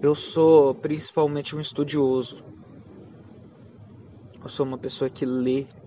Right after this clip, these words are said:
eu sou uma pessoa que aprende, eu sou uma pessoa que busca. Eu não me saceio fácil.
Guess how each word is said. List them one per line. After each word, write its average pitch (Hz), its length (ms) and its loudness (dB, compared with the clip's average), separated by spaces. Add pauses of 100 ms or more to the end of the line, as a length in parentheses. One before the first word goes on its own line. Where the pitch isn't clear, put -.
(120)
eu - 80 -18
sou - 160 -12
uma 123 120 -12
pessoa 123 400 -6
que - 180 -8
aprende, 127 1040 -8
eu 120 60 -18
sou - 160 -16
uma 117 100 -8
pessoa 117 580 -4
que 120 400 -12 (360)
busca. - 680 -6 (1040)
Eu - 240 -8 (720)
não 147 160 -6
me 147 120 -6
saceio 143 480 -2
fácil. - 840 -8